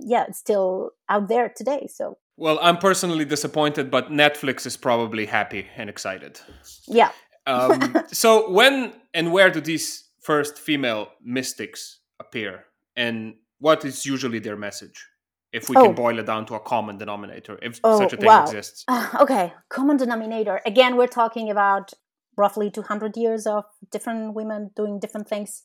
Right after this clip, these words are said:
Speaker 1: But yeah, but let's say that I would, mm,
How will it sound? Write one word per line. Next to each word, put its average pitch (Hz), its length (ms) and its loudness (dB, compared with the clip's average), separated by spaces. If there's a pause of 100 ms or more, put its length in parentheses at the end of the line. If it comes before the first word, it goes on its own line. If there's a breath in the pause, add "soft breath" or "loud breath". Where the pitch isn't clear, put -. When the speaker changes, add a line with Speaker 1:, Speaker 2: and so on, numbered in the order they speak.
Speaker 1:
But 214 340 4 (280)
yeah, 233 220 6 (120)
but 247 140 2
let's 269 260 4
say 240 320 2
that 202 320 2 (160)
I 196 140 2
would, 190 260 -2 (340)
mm, 208 580 -4